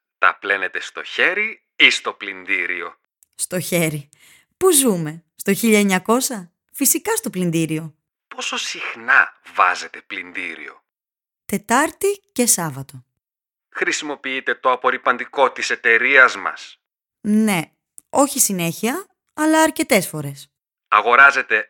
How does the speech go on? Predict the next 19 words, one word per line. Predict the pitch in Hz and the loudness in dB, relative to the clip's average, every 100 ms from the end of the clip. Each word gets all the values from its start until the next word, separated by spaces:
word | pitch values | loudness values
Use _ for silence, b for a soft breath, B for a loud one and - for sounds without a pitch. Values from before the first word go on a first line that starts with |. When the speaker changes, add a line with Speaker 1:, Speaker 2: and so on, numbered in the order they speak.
| _ | _
Speaker 1:
απορρυπαντικό | - 110 - 107 104 101 101 101 - 131 - | -2 -2 0 -4 0 -2 -2 -8 -2 -2 -2
σε | - 107 | -8 -8
σκόνη | 92 - - 180 208 226 208 _ _ _ | -8 -8 0 0 0 -6 -8 _ _ _
ή | 147 123 107 | -4 -4 -6
υγρό; | 92 - 104 92 - _ _ _ _ | -8 -8 -4 -4 -4 _ _ _ _
Speaker 2:
Δεν | 170 180 233 | -6 -2 0
μου | 214 175 | 0 0
αρέσει | 165 165 165 | -2 -4 -6
το | 165 | -6
υγρό. | 165 156 170 180 _ _ _ _ _ _ | -6 -4 -6 -6 _ _ _ _ _ _
Speaker 1:
Παίρνετε | 110 117 131 131 | -2 -2 -2 -6
το | 123 - | -6 -4
μεγάλο | 101 92 80 87 85 85 78 | -4 -6 -6 -2 -2 -2 -10
κουτί | - _ 107 85 _ _ | -20 _ -18 -18 _ _
ή | - 240 | -14 -4
το | 156 | -4
μικρό; | 107 - 101 80 _ _ _ _ _ | -4 -6 -6 -6 _ _ _ _ _
Speaker 2:
Το | - | -6
μεγάλο. | 160 156 180 165 135 117 | -4 -4 -2 -2 -4 -12